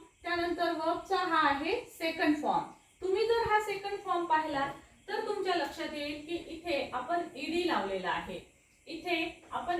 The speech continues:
ईडी लावलेला आहे. ओके, so अशा पद्धतीनं ईडी किंवा फक्त डी लागून ज्या वेळेस वर्बचा सेकंड आणि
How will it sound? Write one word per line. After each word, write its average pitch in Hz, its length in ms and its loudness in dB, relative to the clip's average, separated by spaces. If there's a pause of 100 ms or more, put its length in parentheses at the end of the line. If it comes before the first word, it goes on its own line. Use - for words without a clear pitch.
(120)
ईडी 339 320 0
लावलेला 196 520 2
आहे. - 320 -6 (380)
ओके, - 340 0 (440)
so 415 180 4 (120)
अशा 466 300 4
पद्धतीनं 320 640 6 (500)
ईडी 415 400 8 (440)
किंवा 381 400 6 (880)
फक्त - 360 4 (140)
डी 403 220 8
लागून 269 460 6 (180)
ज्या 349 260 6
वेळेस 370 360 0
वर्बचा 330 580 2 (260)
सेकंड 403 360 -2
आणि 403 240 2